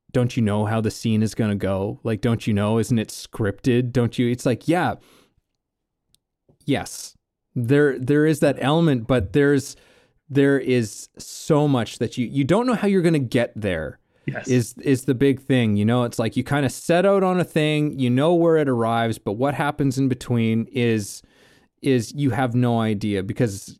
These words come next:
Speaker 1: you know, at one of the, one of the old, you know, sage wisdoms of acting is,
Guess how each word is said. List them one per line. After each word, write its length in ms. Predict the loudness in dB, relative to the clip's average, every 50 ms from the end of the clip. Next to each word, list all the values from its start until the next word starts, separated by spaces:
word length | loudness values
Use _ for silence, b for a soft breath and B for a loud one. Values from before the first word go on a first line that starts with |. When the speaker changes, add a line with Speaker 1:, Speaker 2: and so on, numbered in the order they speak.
| _
Speaker 1:
you 100 | -6 -4
know, 180 | -4 -4 -4 -6 -6 -6
at 140 | -4 -2 -2
one 180 | 0 0 0 0
of 60 | 0
the, 200 | 0 -2 -2 -4 B B B -20 -20 -12 -6
one 180 | -4 -2 -2
of 100 | -2 -2
the 220 | -2 -2 -4 -4 -6 -10 _ _
old, 460 | 0 2 2 2 2 0 0 -4 -8 -8
you 140 | -4 -2 -2
know, 80 | 0 -2
sage 680 | -4 -6 -4 -2 -2 -2 0 -2 -4 -4 -6 -8 -12 -18 _ _ _ _ _ -20 -12
wisdoms 720 | -6 -2 0 2 2 2 0 0 0 0 2 2 0 0
of 140 | -2 -4 -4
acting 600 | -4 -4 -4 -4 -4 _ -4 -4 -2 0 0 0
is, 260 | 0 -2 -2 -6 -8